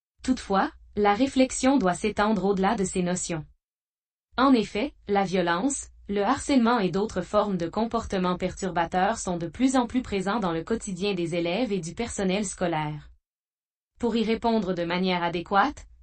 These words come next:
il faudra une discussion et une mobilisation collective où nous pourrons participer activement à la recherche de solutions à long terme. Ainsi,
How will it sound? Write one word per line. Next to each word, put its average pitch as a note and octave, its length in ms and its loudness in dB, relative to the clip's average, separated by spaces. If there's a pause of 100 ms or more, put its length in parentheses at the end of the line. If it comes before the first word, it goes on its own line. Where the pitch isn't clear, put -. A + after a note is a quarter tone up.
il B3+ 120 4
faudra B3+ 360 2
une G3 120 2
discussion A3+ 580 -2
et F#3+ 80 2
une F3 140 0
mobilisation G3+ 760 -2
collective A3 680 -2
où G#3 60 -2
nous F#3+ 140 0
pourrons G3+ 320 -2
participer A3+ 640 -4
activement G#3+ 520 -2
à A3 60 0
la E3+ 140 0
recherche G3 400 -4
de F3+ 80 -4
solutions G3 520 -2
à G3 60 0
long E3+ 160 -2
terme. D#3+ 400 -6 (1080)
Ainsi, A3+ 440 0